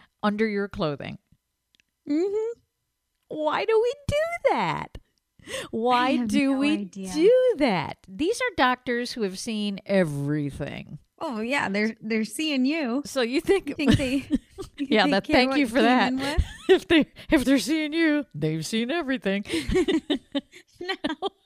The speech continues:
Speaker 2: that's not what I meant.
Speaker 1: Uh, <laughs> so I, I know, I'm sitting here thinking, "Why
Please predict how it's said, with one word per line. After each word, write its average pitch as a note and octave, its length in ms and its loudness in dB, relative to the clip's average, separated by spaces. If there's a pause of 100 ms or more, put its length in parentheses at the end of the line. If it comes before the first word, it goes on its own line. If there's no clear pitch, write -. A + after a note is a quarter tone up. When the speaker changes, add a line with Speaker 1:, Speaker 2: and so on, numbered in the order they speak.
(380)
Speaker 2:
that's A4+ 260 -6
not F4+ 200 -4
what C4+ 100 -2
I A#3 120 -2
meant. A3 280 -4
Speaker 1:
Uh, A4+ 640 -6
<laughs> - 80 0 (920)
so - 720 -8 (240)
I, - 160 4 (520)
I B4+ 160 -10
know, A#4+ 200 -2
I'm C4+ 100 -4
sitting F4 240 -4
here E4 160 -4
thinking, D4 520 -10
"Why A3+ 360 -4